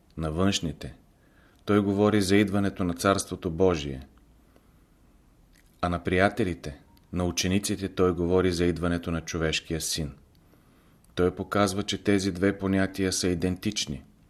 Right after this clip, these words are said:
Царството Божие е сферата на етерната светлина, а син човечески е образ от светлина,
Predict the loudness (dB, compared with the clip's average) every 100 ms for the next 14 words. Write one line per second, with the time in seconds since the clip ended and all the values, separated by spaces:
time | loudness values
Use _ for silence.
0 | _ _ -20 _ -20 -4 0 2 0 -6
1 | -4 2 4 4 2 -4 -4 -6 -2 -2
2 | 0 2 2 0 -2 0 0 -2 -2 -2
3 | -4 -6 -6 -4 -2 -2 -4 -8 _ -20
4 | -20 -20 -12 -6 -4 -2 0 0 2 0
5 | 2 4 2 0 -4 -6 -6 -4 0 2
6 | 2 0 -4 -6 -6 -4 -4 -4 -2 -2